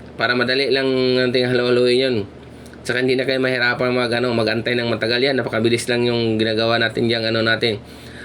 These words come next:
Halu-haluin lang natin. Tapos magkunti tayong, ano, si Kuya Francis dyan, medyo di masyadong masaya kasi maraming gagawin, eh. Kaya ang mukha ni Kuya Francis nyo, tingnan nyo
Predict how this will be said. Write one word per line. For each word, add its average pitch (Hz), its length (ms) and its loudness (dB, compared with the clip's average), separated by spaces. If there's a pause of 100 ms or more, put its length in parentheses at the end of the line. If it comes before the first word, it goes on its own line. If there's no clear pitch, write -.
(300)
Halu-haluin 127 520 2
lang 151 160 0
natin. 147 560 2
Tapos 131 240 0
magkunti 131 480 2
tayong, 139 320 0
ano, 139 200 0
si 117 120 0
Kuya 120 200 0
Francis 123 320 0
dyan, 131 200 2
medyo 117 360 4
di 117 120 2
masyadong 120 400 0
masaya 123 360 0
kasi 120 320 0 (680)
maraming 120 360 2
gagawin, 123 480 2
eh. 104 40 0
Kaya 113 240 0
ang 113 80 0
mukha 120 120 0
ni 123 120 0
Kuya 123 160 2
Francis 123 360 -2
nyo, 131 160 2
tingnan 120 360 2
nyo 113 60 2